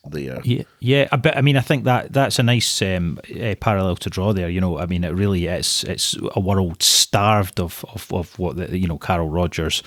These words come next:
Speaker 2: believed we needed to thrive.
Speaker 1: Mm.
Speaker 2: You know, nobody could possibly thrive in that environment. It's, it's just everything's wrong in terms of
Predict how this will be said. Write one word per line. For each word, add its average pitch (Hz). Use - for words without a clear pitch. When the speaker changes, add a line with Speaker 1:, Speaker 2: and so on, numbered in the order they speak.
Speaker 2:
believed 95
we 87
needed 90
to -
thrive. 95
Speaker 1:
Mm. 127
Speaker 2:
You 98
know, 87
nobody 101
could -
possibly 87
thrive 90
in 82
that 85
environment. 80
It's, -
it's -
just -
everything's 87
wrong 87
in 80
terms 82
of 82